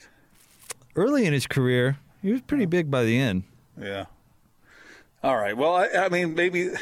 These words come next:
Speaker 2: <laughs> maybe that's a hindrance, but, uh, it's always been a question, and I've never really gotten the full answer for it. Jake, you know, I've brought this up with you a bunch of times, and it,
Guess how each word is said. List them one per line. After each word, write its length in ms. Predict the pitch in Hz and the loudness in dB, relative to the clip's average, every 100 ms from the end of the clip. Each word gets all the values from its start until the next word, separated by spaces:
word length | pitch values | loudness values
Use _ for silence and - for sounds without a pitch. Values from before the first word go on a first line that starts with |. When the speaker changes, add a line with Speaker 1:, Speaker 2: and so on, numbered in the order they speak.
| - - 160 - | -12 -10 -10 -8
Speaker 2:
<laughs> 480 | - - - - | -14 -14 -18 -6
maybe 200 | 151 151 | -4 0
that's 300 | 143 139 - | 0 0 0
a 80 | 117 | -2
hindrance, 580 | 131 120 123 120 - - - - - _ _ - | -2 -2 -2 -2 -6 -10 -16 -20 -20 _ _ -2
but, 260 | 120 113 - | -2 -2 -2
uh, 260 | 123 120 127 | -2 0 -2
it's 140 | 123 | 0
always 300 | 165 180 165 | 0 0 -2
been 160 | 175 151 | -2 -2
a 60 | |
question, 600 | - 123 110 - 117 104 107 | -2 0 0 -2 -6 -4 -4
and 120 | 110 | -2
I've 200 | 117 117 | -2 -2
never 260 | 151 151 | -2 2
really 240 | 143 127 120 | 2 2 0
gotten 280 | 117 107 107 | 0 -2 -6
the 80 | |
full 360 | - 131 110 104 | -8 -4 -2 -2
answer 360 | 98 104 - 117 | -2 -4 -8 -8
for 240 | 131 110 | -4 -4
it. 40 | |
Jake, 260 | 104 131 - | 0 -2 -2
you 140 | 175 | -4
know, 220 | 123 87 107 | -4 -2 -4
I've 140 | 135 | -2
brought 200 | 135 101 | -2 -2
this 220 | 107 - | -4 -2
up 140 | 104 98 | -4 -6
with 120 | 101 | -10
you 80 | 95 | -10
a 60 | |
bunch 260 | 90 92 - | -8 -10 -12
of 80 | 98 | -8
times, 540 | 104 92 95 - - - - - - - | -4 -4 -6 -8 -14 -18 -20 -20 -20 -6
and 240 | 110 104 - | -4 -2 -4
it, 160 | 117 | -6